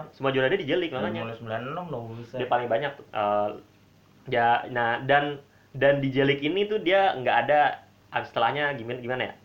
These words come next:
Speaker 1: Eh,
Speaker 2: Tim besar,
Speaker 1: tim,
Speaker 2: tim kecil.
Speaker 1: iya, tim besar, tim besar, tim kecil secara sejarah ada mungkin ya,
Speaker 2: Ada.
Speaker 1: kayak Kashima Antlers, Urawa Diamond.
Speaker 2: Enggak, adanya tim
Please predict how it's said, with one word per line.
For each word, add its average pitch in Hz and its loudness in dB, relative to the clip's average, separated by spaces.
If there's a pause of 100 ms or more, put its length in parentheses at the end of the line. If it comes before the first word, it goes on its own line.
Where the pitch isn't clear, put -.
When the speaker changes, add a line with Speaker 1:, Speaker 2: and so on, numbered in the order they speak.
(340)
Speaker 1:
Eh, 123 -2
Speaker 2:
Tim 110 6
besar, 110 0
Speaker 1:
tim, 160 2
Speaker 2:
tim - -2
kecil. 110 -6
Speaker 1:
iya, 151 2
tim 135 -4
besar, 131 0
tim 156 0
besar, 151 0
tim 151 -4
kecil 139 -4
secara 143 0
sejarah 143 0
ada 120 0
mungkin 113 -8
ya, 107 -10
Speaker 2:
Ada. - -14
Speaker 1:
kayak 107 -8
Kashima 117 -6
Antlers, 110 -2
Urawa 113 0
Diamond. 120 -2
Speaker 2:
Enggak, 131 0
adanya 127 -2
tim 139 -8